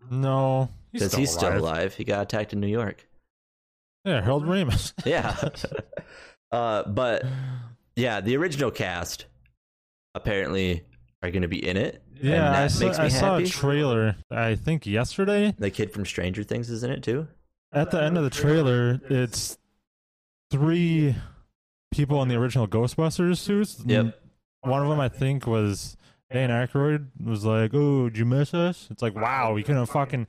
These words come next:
Speaker 1: save that for the fucking movie?
Speaker 2: Yeah, right.
Speaker 1: Fucking Hollywood, man.
Speaker 2: But, uh, I, I read that they were recently in an interview.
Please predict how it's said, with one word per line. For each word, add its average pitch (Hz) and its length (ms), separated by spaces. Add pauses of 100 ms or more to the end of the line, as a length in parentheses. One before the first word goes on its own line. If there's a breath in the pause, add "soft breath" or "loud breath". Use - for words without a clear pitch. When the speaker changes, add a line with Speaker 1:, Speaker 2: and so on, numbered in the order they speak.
(400 loud breath)
Speaker 1:
save 143 440
that 156 200
for 160 80
the 147 140
fucking 165 340
movie? 131 640
Speaker 2:
Yeah, 87 520
right. 90 200
Speaker 1:
Fucking 113 220
Hollywood, 135 640
man. 156 460 (640)
Speaker 2:
But, 95 480
uh, 101 300
I, 117 160
I 120 160
read 131 280
that 120 120
they 120 100
were 110 140
recently 98 480
in 92 140
an 92 80
interview. 98 560